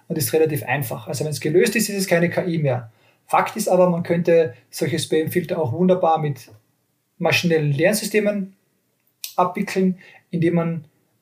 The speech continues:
ein Szenario aufbaut, in dem man zwischen Spam und Nicht-Spam klassifiziert und immer wieder neue Beispiele, also neue E-Mails, als Input bekommt. Und netterweise würde der Mensch quasi als Feedbackgeber auch noch sagen, das ist Spam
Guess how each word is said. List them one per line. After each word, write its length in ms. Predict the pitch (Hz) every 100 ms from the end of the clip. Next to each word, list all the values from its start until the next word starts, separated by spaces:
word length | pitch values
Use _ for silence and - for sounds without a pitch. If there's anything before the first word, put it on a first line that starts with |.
| -
ein 120 | 156
Szenario 520 | - 147 147 - 190
aufbaut, 420 | 185 175 - 170
in 80 | 170
dem 140 | 156 160
man 260 | 160 156
zwischen 480 | - 135 147 139 113
Spam 520 | - - 165 170 185
und 140 | 165 143
Nicht-Spam 540 | 170 170 - 165 156
klassifiziert 760 | - 147 120 - 117 220 240 - _ _ _
und 120 | 175
immer 220 | 190 196
wieder 180 | 185 175
neue 220 | 156 151
Beispiele, 720 | 123 156 180 - 190 185 185 - _ _ _ _ _
also 200 | 131 143
neue 220 | 147 151
E-Mails, 560 | 202 208 208 - - - _ _
als 200 | 165 160
Input 300 | 196 185 147
bekommt. 540 | 143 113 147 147 - _
Und 300 | 160 - - _ _ _ -
netterweise 600 | 190 196 180 180 185 185
würde 140 | 165
der 80 | 151
Mensch 400 | 147 202 220 -
quasi 320 | 185 185 185
als 260 | 165 117 -
Feedbackgeber 920 | 190 214 208 208 - 180 180 185 185
auch 180 | 170 -
noch 200 | - -
sagen, 440 | 170 156 180 180
das 200 | 151 143
ist 180 | 143 -
Spam 480 | - 165 196 233